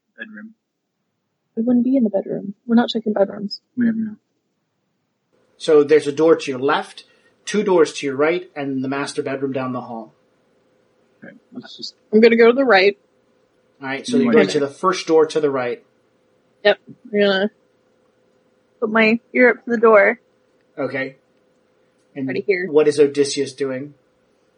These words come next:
Speaker 1: I'll go to the second door on the right.
Speaker 3: All right, you move past her thinking, "Man, I just wanna go look at the bedroom. This place is sweet. I'll be clo-," but you're moving to the door that's closest to the master bedroom, so you can technically look into it. Both of you get to do a perception roll,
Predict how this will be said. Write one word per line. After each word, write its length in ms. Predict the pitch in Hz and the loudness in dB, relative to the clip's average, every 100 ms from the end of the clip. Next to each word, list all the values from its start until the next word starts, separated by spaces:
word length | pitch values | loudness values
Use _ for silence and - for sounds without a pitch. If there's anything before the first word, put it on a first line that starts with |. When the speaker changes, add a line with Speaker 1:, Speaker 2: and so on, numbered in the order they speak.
| _ | _
Speaker 1:
I'll 80 | 143 | -4
go 100 | 135 | 0
to 80 | 123 | 0
the 60 | 113 | -2
second 280 | 113 113 | -8 -10
door 100 | 110 110 | -8 -6
on 60 | |
the 60 | 113 | -4
right. 180 | 117 - 131 _ 131 | -4 -6 -12 _ -10
Speaker 3:
All 60 | |
right, 100 | 135 | -8
you 80 | 135 | -6
move 240 | 156 151 147 | -2 -2 -2
past 360 | 151 143 - | -6 -6 -4
her 240 | 151 135 131 | -6 -6 -6
thinking, 280 | - 143 135 | -2 -2 -2
"Man, 200 | 123 165 | -12 -14
I 80 | 156 | -14
just 200 | - - | -14 -14
wanna 120 | 190 | -6
go 80 | 156 | -2
look 180 | 147 147 | -2 -2
at 60 | 151 | -14
the 60 | |
bedroom. 640 | - 143 160 143 117 151 202 _ _ _ _ _ _ | -18 -18 -18 -16 -14 -14 -18 _ _ _ _ _ _
This 80 | |
place 260 | - 175 147 | -16 -14 -12
is 200 | 117 - _ _ | -16 -20 _ _
sweet. 540 | - - - 175 160 _ | -12 -12 -10 -12 -12 _
I'll 140 | - 143 | -12 -8
be 100 | 147 | -8
clo-," 200 | - 156 - | -8 -12 -4
but 140 | 175 180 | -4 -2
you're 80 | 208 | -2
moving 260 | 269 240 | 0 0
to 120 | 202 | 0
the 60 | 170 | 0
door 160 | 190 185 | 2 2
that's 160 | 151 | 2
closest 460 | - 240 269 - - | 2 2 2 0 -4
to 60 | 160 | -2
the 60 | |
master 340 | 147 143 143 147 | 0 0 -2 0
bedroom, 260 | 143 139 | 0 0
so 140 | 139 151 | -6 -6
you 120 | 139 | -6
can 320 | - 175 165 | -8 -6 -6
technically 440 | 143 147 127 120 123 | -6 -10 -12 -14 -10
look 200 | 127 139 | -10 -10
into 300 | 131 123 127 | -14 -12 -16
it. 160 | 117 _ _ - - - | -16 _ _ -20 -18 2
Both 180 | 160 | 2
of 60 | 165 | 2
you 80 | 175 | -4
get 180 | 165 165 | -6 -6
to 60 | |
do 140 | 147 147 | 0 0
a 40 | |
perception 500 | 143 - 247 254 165 | 0 -2 -2 -2 2
roll, 300 | 151 139 135 | 2 2 -2